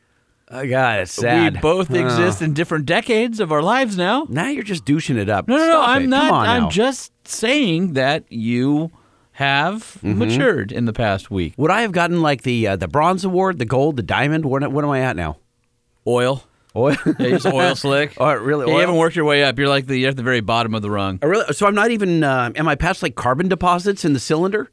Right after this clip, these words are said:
Speaker 2: Mm, no, you're, uh, you're a leaky bell housing.
Speaker 1: <laughs>
Speaker 2: Yeah, one that you
Speaker 1: That's
Speaker 2: have to
Speaker 1: pretty
Speaker 2: pull,
Speaker 1: bad.
Speaker 2: pull the entire engine to, uh, to
Speaker 1: Oh,
Speaker 2: fix.
Speaker 1: that's the worst.
Speaker 2: Yeah, yeah. And you, um, here's the problem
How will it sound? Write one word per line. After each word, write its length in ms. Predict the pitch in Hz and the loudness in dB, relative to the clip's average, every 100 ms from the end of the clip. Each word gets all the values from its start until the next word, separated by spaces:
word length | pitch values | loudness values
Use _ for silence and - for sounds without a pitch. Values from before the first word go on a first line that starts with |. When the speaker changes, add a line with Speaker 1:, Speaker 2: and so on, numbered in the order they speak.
| _ _ - | _ _ -12
Speaker 2:
Mm, 880 | 151 143 139 131 123 113 101 87 - - | -6 -2 0 0 0 -2 -6 -12 -16 -8
no, 360 | 185 170 170 170 | -2 2 2 2
you're, 240 | 185 214 | 4 4
uh, 300 | 185 156 147 | 4 4 2
you're 340 | 160 151 190 | -2 0 0
a 160 | 190 160 | 2 0
leaky 340 | 147 185 214 | 0 -2 -2
bell 220 | 165 147 113 | 0 0 0
housing. 400 | 107 92 87 87 _ | -2 -4 -8 -12 _
Speaker 1:
<laughs> 400 | 117 - 113 - | -12 -6 -6 -4
Speaker 2:
Yeah, 140 | 120 143 | -2 2
one 180 | 143 160 | 2 2
that 140 | 147 | 2
you 60 | 143 | 2
Speaker 1:
That's 0 | |
Speaker 2:
have 60 | |
to 40 | 143 | 2
Speaker 1:
pretty 80 | 101 | 0
Speaker 2:
pull, 100 | 110 160 | 2 0
Speaker 1:
bad. 60 | 127 | 0
Speaker 2:
pull 200 | 156 151 | 0 2
the 100 | 147 | 0
entire 380 | 127 143 143 131 | 0 0 2 2
engine 400 | 135 135 147 147 | 0 0 -2 -2
to, 140 | 139 | 0
uh, 420 | 180 202 196 185 160 | 0 2 2 2 2
to 80 | |
Speaker 1:
Oh, 20 | 156 | 2
Speaker 2:
fix. 200 | 160 147 | 0 -4
Speaker 1:
that's 300 | 190 190 - | -4 -4 -4
the 140 | 151 | -2
worst. 600 | 151 170 214 220 160 117 | -2 0 0 2 0 0
Speaker 2:
Yeah, 320 | 117 113 101 95 - | 0 0 0 -4 -6
yeah. 320 | 117 113 98 - _ _ - | -2 0 0 -4 _ _ -4
And 300 | 160 165 151 | 0 0 -2
you, 420 | 156 165 156 151 | 0 2 2 2
um, 460 | 147 135 120 113 - - _ | 4 2 2 -4 -10 -20 _
here's 400 | _ - 156 214 | _ -10 -2 0
the 80 | 202 | 0
problem 480 | 175 156 139 101 | 0 0 2 -4